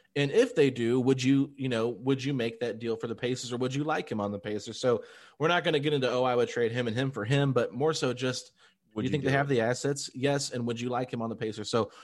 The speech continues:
Speaker 1: I'll start with you first, Mark, and then Tony, you answer after. Uh, number one on the list, Karis LeVert.
Speaker 2: Uh, phew, that's a great question. I mean, I think right now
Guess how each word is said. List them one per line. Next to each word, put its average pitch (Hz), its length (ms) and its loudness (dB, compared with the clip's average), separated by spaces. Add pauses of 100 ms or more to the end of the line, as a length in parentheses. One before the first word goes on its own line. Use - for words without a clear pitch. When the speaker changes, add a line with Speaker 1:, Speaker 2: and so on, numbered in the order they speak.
(120)
Speaker 1:
I'll 131 100 2
start 170 220 4
with 156 160 2
you 160 120 4
first, 147 360 2
Mark, 131 260 -2
and 123 100 -2
then 120 120 0
Tony, 120 240 0
you 113 160 0
answer 110 260 -2
after. 107 320 -4 (360)
Uh, 117 260 2 (160)
number 143 320 4
one 151 140 6
on 147 80 2
the 147 40 4
list, 156 380 2 (220)
Karis 123 340 2
LeVert. 147 360 0 (1200)
Speaker 2:
Uh, 120 720 4
phew, - 440 -10
that's 110 200 -4
a 123 40 -8
great 117 160 -2
question. 104 420 -6
I 131 60 -2
mean, 139 140 2
I 139 100 2
think 143 260 -2
right 120 240 2
now 113 460 -2